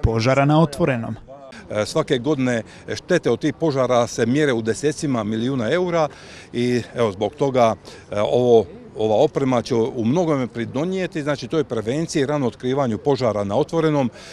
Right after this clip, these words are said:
Speaker 2: Vidjeli smo sad iz ove prezentacije, ove naše kamere koje su smještene u Sinju, u Omišu, na Hvaru i u Kaštelima, znači, imaju opseg gotovo do dvadeset kilometara. Na taj način, evo, e, mogu pokazati tu točku nastajanja požara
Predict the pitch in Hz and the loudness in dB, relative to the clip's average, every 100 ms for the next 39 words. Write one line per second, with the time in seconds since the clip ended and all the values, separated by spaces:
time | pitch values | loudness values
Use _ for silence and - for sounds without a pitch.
0 | - 127 127 113 110 117 - 127 104 131 | -10 -4 0 0 0 -6 -6 -4 -2 -2
1 | 120 110 101 101 113 135 - 139 120 - | -2 -4 -4 -4 -2 -2 0 0 0 -4
2 | - 107 113 127 - - 131 127 107 - | -10 -2 0 0 -4 -6 -2 -2 -2 -2
3 | 101 110 - 123 - 101 95 - 117 139 | -4 -6 -8 -8 -6 -8 -8 -6 -4 -2
4 | 120 101 107 127 127 139 117 - - 117 | -2 -2 -4 -4 -4 -6 -8 -10 -4 -2
5 | 113 110 110 131 143 127 - - 113 113 | -2 0 4 4 4 0 -4 -12 -4 -2
6 | 104 143 151 170 147 120 117 127 123 110 | 0 -2 0 -2 -2 -2 -4 -2 0 0
7 | 123 147 123 127 127 113 156 120 143 143 | 0 -2 -2 2 2 4 2 2 -2 -2
8 | 117 - 180 175 156 156 147 143 131 - | -6 -4 -2 0 -2 -2 0 2 0 -4
9 | - - - 117 147 120 117 127 - 123 | -18 -12 -6 0 2 2 0 -4 -4 -6
10 | - - - 110 98 95 - 123 110 117 | -6 -10 -2 0 0 -2 -8 -4 -2 0
11 | 113 135 127 120 117 127 135 120 98 120 | 2 2 0 -2 0 0 -2 -4 -4 -4
12 | - 185 175 131 120 165 202 190 180 - | -2 -4 -2 0 2 2 2 0 -2 -4
13 | 185 175 160 | -4 -2 -2